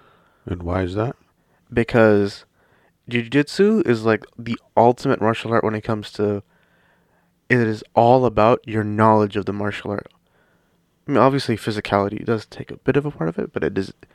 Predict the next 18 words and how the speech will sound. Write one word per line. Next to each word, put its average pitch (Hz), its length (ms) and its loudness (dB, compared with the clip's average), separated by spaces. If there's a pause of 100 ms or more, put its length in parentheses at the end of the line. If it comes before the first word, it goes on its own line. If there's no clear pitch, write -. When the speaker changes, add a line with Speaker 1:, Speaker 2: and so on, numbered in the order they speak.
(380)
Speaker 2:
it's 107 160 -8
very 110 280 4
minimal. 101 420 -6 (360)
Speaker 1:
Oh, 95 220 -6
I 95 60 -10
see. 90 280 -10 (480)
Speaker 2:
It's 113 140 0
all 127 220 6
about 120 320 2
what 113 220 0
you 113 120 -4
know 101 280 0 (160)
instead 107 280 -2
of 98 300 -8 (600)
what 104 140 2
you 104 100 -2
can, - 240 -10
what, 110 180 -2